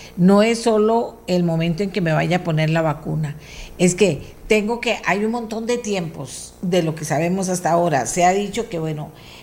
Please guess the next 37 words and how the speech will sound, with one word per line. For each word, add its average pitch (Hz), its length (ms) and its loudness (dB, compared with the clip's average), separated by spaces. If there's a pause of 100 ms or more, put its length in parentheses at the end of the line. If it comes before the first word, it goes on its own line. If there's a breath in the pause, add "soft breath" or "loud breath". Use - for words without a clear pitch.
(120)
eh, 160 340 2
como 175 160 2
en 180 80 2
cualquier 170 380 0
vacuna, 233 560 0
hay 208 80 -2
que 208 160 0
esperar 180 420 0
un 175 140 -2
tiempo 220 480 -2
para 160 240 -2
ver 180 140 -4
si 220 120 -6
pegó 180 360 -2
o 226 60 0
no 233 200 -6
pegó, 233 280 -2
me 180 160 -6
decía 190 300 -2
una 180 140 0
señora 180 480 -2
ayer, 175 320 0 (420 loud breath)
de 180 300 6
esa 185 180 2
manera. 185 540 0 (260 loud breath)
Pero 190 240 4
también 180 420 2
hay 220 100 -2
que 262 180 -2
seguir 208 540 0
cuidándose, 240 1000 -2 (680 loud breath)
eh, 180 320 4
con 190 240 4
la 165 200 2
casi 214 300 2
misma 254 380 0
rigurosidad 262 1160 2